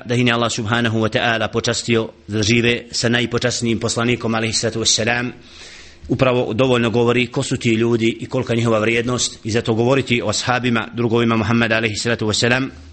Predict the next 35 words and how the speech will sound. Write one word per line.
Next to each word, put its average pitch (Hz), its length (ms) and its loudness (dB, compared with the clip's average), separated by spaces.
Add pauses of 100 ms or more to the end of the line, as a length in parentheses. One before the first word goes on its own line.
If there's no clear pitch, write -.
(560)
Ahlu 123 280 0
Sunna 123 280 2
wal 117 200 2
Jama'a, 117 520 -2 (600)
ima 107 180 2
jasan 123 320 0
stav 127 300 -2
po 120 80 -2
tom 117 180 0
pitanju 113 500 -2 (420)
da 120 180 0
svi 127 500 0 (400)
sljedbenici 120 680 0
sunneta 117 640 2
i 107 80 -12
pravoga 117 380 0
puta 120 580 0 (300)
ne 123 140 0
govore 123 360 4
ružno 120 380 4
o 113 80 2
ashabima 113 600 -2
ridvanullahi 113 600 2
ta'ala 110 260 0
alejhim 110 520 0 (120)
i 113 80 -4
sve 131 260 2
ih 113 140 0
uzimaju 113 540 2 (420)
koji 113 200 2
su 123 300 0
umrli, 113 320 4
znači, 110 500 0
na 113 100 0
vjerovanju 110 520 2